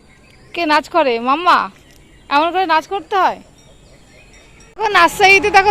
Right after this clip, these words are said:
রজনীগন্ধা লাগিয়েছে। আমরা আজকে নার্সারিতে এসেছি। এই দেখো রজনীগন্ধা দেখতে, দেখো।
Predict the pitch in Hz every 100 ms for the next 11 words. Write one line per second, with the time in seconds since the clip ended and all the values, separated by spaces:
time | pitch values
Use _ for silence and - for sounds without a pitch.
0 | 370 330 359 359 359 370 339 330 359 339
1 | 339 311 330 311 392 320 285 - 359 285
2 | 370 349 - - 415 480 622 - - -
3 | - - - 302 320 294 294 311 311 311
4 | 302 285 262 - 262 247 240